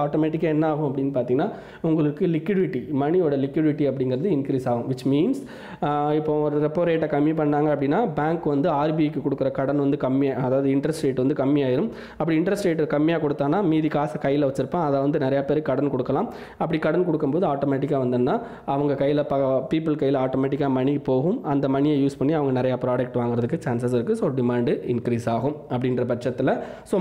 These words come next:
மானிட்டரி பாலிசியை வந்து என்ன பண்ணியிருக்காங்கன்னா, அந்த ரெப்போ ரேட்டை வந்து ரெடியூஸ் பண்ணியிருக்காங்க. But இது எப்போ வந்து உங்களுக்கு பாசிட்டிவான எஃபெக்ட்டை கொடுக்கும் அப்படின்னா, இந்த லாக்டவுன்லாம் முடிஞ்சாதான் பாசிட்டிவான எஃபெக்ட் கொடுக்கும், ஓகேங்களா? ரெண்டாவது என்ன அப்படின்னு பார்த்தீங்கன்னா, உங்களுக்கு,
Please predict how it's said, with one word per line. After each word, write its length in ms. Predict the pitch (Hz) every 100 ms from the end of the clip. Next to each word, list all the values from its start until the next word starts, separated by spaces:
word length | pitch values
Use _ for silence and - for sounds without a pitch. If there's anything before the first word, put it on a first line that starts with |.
| 165
மானிட்டரி 380 | 160 165 156 151
பாலிசியை 340 | 135 135 127 131
வந்து 200 | 131 139
என்ன 80 | 135
பண்ணியிருக்காங்கன்னா, 540 | 135 123 120 120 208 165
அந்த 160 | 135
ரெப்போ 400 | 127 123 127 151 143
ரேட்டை 160 | 120 117
வந்து 180 | 120
ரெடியூஸ் 340 | 165 117 120 123
பண்ணியிருக்காங்க. 460 | 117 117 120 117 127 - - - 190
But 160 | 202
இது 200 | 220 196
எப்போ 260 | 190 190 269
வந்து 220 | 220 214 202
உங்களுக்கு 260 | 170 160 147
பாசிட்டிவான 520 | 151 170 170 165 165 139
எஃபெக்ட்டை 280 | 147 143 131
கொடுக்கும் 300 | 135 135 131
அப்படின்னா, 220 | 135 180
இந்த 60 | 156
லாக்டவுன்லாம் 640 | 139 147 143 135 143 160
முடிஞ்சாதான் 440 | 139 156 131 170 202
பாசிட்டிவான 500 | 131 127 127 123 127 120
எஃபெக்ட் 440 | 123 113 185 247
கொடுக்கும், 420 | - 120 117 120 - 127
ஓகேங்களா? 320 | 127 131 127 - - -
ரெண்டாவது 440 | 180 220 277 269 220 170
என்ன 180 | 185
அப்படின்னு 240 | 160 160 170
பார்த்தீங்கன்னா, 340 | 139 135 131 160
உங்களுக்கு, 380 | 139 131 127 226